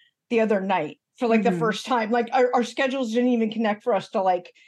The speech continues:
Speaker 1: have a conversation about anything. Um, and so we finally are doing this, and we're getting you two episodes of Sister Wives. We're gonna get you all caught up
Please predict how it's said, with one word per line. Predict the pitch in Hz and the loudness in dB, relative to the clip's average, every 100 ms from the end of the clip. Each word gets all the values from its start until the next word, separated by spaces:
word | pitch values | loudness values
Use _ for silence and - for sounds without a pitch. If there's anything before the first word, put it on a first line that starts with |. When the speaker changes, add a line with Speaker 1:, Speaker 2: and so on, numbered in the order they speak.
| _ _ | _ _
Speaker 1:
have | 208 233 | -2 0
a | 226 | 0
conversation | 226 208 190 214 202 233 | 0 -2 -2 -2 -2 -2
about | 180 170 170 | 0 2 0
anything. | 175 175 170 120 143 - | -2 -4 -6 -8 -10 -4
Um, | 175 165 147 - | -4 -4 -10 -10
and | 208 180 | -10 -6
so | 233 | -6
we | 196 | -6
finally | 196 233 233 240 233 214 | -4 -2 0 0 0 -2
are | |
doing | 202 208 190 190 | -2 -2 -2 -2
this, | 180 175 - | -2 -2 -4
and | 175 185 | -6 -4
we're | 190 190 | -4 -2
getting | 208 202 202 | 0 0 -2
you | 190 185 | -4 -8
two | - 349 403 | -4 -2 0
episodes | 277 262 254 208 190 | 0 -2 0 -2 -2
of | 175 | -8
Sister | 196 - 202 | -8 -6 -2
Wives. | 170 160 185 | 0 0 -4
We're | 202 | -6
gonna | 202 | -4
get | 196 185 | -2 -2
you | 185 - | -2 0
all | 233 | 0
caught | 285 294 | 0 0
up | 269 247 | 2 0